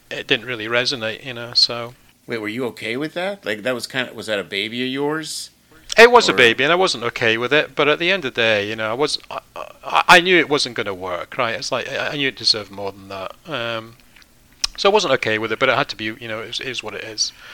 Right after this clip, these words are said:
Speaker 1: So, you know, went off to do something else, and then, you know,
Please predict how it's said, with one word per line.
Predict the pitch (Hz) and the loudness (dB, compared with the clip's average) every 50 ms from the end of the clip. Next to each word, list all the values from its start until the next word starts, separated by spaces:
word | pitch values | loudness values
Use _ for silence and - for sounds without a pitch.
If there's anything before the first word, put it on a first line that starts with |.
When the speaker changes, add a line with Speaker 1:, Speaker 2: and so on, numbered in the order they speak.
| - - - - - - _ - | -18 -20 -20 -20 -20 -20 _ 2
Speaker 1:
So, | - - - - 117 113 117 113 117 | 6 6 6 6 4 0 -2 -4 -6
you | 117 120 | -10 -10
know, | 120 120 117 117 123 - | -10 -10 -10 -12 -10 -8
went | 131 117 120 | -8 -8 -8
off | 123 - | -8 -10
to | 123 | -8
do | - 123 117 | -6 -2 0
something | - - 113 110 - 123 123 131 | 0 0 -2 -4 -6 -2 0 0
else, | 131 127 123 - - | 0 0 0 -2 -4
and | 120 117 | -4 -6
then, | 120 120 120 120 113 _ _ - | -10 -10 -10 -12 -18 _ _ -20
you | 123 117 | -18 -14
know, | 120 120 120 | -14 -14 -14